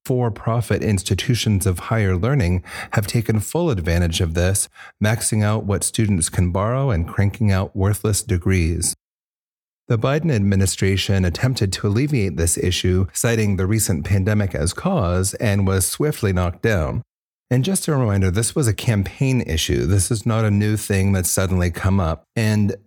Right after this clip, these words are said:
they are still pursuing it, but the thing that leaves me flummoxed is the opposition.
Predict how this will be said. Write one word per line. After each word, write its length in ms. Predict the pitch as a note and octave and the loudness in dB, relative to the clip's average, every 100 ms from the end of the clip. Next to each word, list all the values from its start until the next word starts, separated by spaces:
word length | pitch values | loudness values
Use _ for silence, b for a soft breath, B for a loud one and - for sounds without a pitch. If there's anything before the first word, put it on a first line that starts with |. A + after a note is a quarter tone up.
| _ _ - | _ _ -4
they 180 | B2 | 0
are 140 | C3+ D#3 | 0 -2
still 260 | - C3+ | -2 -2
pursuing 640 | A#2 - G2+ - G#3+ C3 F2+ | -2 -2 0 0 0 2 2
it, 180 | E2 - | 0 -2
but 160 | - A#2 | -2 -2
the 100 | B2 | -2
thing 280 | G#2+ E3 F#3+ | -2 0 0
that 160 | D3+ | 0
leaves 320 | A2 A#2+ A2 G#2+ | 0 0 0 0
me 100 | G2+ | 0
flummoxed 800 | - - C3+ A2+ E2+ - - - | 0 -2 0 0 -2 -4 -8 -4
is 200 | A#2 G2+ | -2 0
the 160 | G#2 A2+ | 0 0
opposition. 840 | G2+ G2+ G2+ F2+ A2 - C2+ C#2 | -2 0 2 2 0 0 0 0